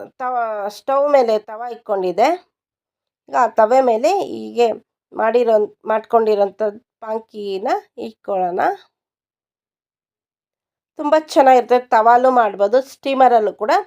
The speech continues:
ಈ ಪಾಂಕಿ ರೆಸಿಪಿನ ನಾವು ಮಾಡ್ಕೋಬೋದು. ತುಂಬ ಚೆನ್ನಾಗಿ ಕೂಡ ಇರುತ್ತದೆ, ಬೇಗನೆ ಹಾಗೂ ಸುಲಭ ಕೂಡ ಆಗುತ್ತದೆ.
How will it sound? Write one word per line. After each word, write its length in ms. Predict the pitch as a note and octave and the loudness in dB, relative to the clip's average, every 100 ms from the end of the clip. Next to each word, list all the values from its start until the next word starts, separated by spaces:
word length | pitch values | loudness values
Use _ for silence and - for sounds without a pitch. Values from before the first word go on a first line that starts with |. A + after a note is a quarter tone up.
| _ _ _ _ B3+ | _ _ _ _ -14
ಈ 120 | A3 | -14
ಪಾಂಕಿ 480 | - A#3 B3 B3 B3 | -12 -14 -14 -6 -4
ರೆಸಿಪಿನ 500 | A3 - G#3+ A#3 E4+ A#4 - _ _ _ _ _ | -4 -6 -4 0 0 -2 -8 _ _ _ _ _
ನಾವು 160 | D4 C4 | -4 -2
ಮಾಡ್ಕೋಬೋದು. 680 | A3 G#3 B3 A#3 G3 G3 B3+ | -2 -2 0 -2 2 2 0
ತುಂಬ 300 | - D4 D4 | -4 -6 -4
ಚೆನ್ನಾಗಿ 520 | D4+ - B3 G#3+ A3 - | -4 0 2 2 -2 -2
ಕೂಡ 160 | G3+ | 2
ಇರುತ್ತದೆ, 640 | G3 F#3 F3+ F#3+ A#3+ D4+ _ _ _ _ _ G#3 | 2 2 -6 -4 -4 -4 _ _ _ _ _ 0
ಬೇಗನೆ 480 | A#3 C4+ C#4+ E4 | 4 4 4 2
ಹಾಗೂ 180 | C#4 G3+ | 2 -2
ಸುಲಭ 460 | G#3+ A#3 A3 G#3+ G#3+ | -4 -2 -2 2 0
ಕೂಡ 240 | - G3+ | 0 -2
ಆಗುತ್ತದೆ. 800 | B3 G3+ E3+ E3+ F3+ A3+ E4+ _ | 0 0 -2 -10 -6 -4 -4 _